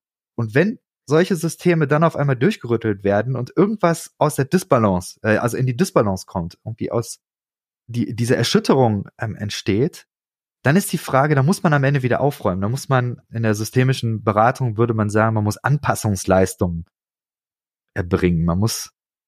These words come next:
versuchen, Dinge wieder auszugleichen und wieder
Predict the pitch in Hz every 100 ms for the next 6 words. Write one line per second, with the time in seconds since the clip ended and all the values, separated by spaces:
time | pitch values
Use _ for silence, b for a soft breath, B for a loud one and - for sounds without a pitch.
0 | _ - - 110 101 147 147 143 139 131
1 | - 123 135 113 110 - 127 151 - -
2 | 120 123 123 - 120 110 110 113 107 107
3 | 110